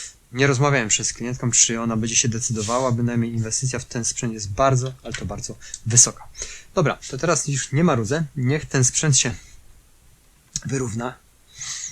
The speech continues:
I zobaczymy, jaki będzie pierwszy wydruk. Wykasowanie tego urządzenia było dość proste, jak sami widzieliście, ale jest teraz pytanie, jaką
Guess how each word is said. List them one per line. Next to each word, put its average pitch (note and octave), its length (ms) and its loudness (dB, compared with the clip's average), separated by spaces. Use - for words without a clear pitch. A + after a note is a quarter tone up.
I C#3 40 -6
zobaczymy, B2+ 440 2
jaki B2 180 -2
będzie A#2+ 220 -2
pierwszy C3 300 6
wydruk. A#2+ 300 -2
Wykasowanie B2+ 600 2
tego B2 200 -4
urządzenia A#2 440 0
było A2 240 -4
dość D3+ 300 8
proste, - 720 0
jak A2+ 200 -2
sami C3+ 240 4
widzieliście, A2+ 580 0
ale D3 300 0
jest C#3 200 0
teraz C3+ 260 0
pytanie, C3+ 420 0
jaką E3+ 460 2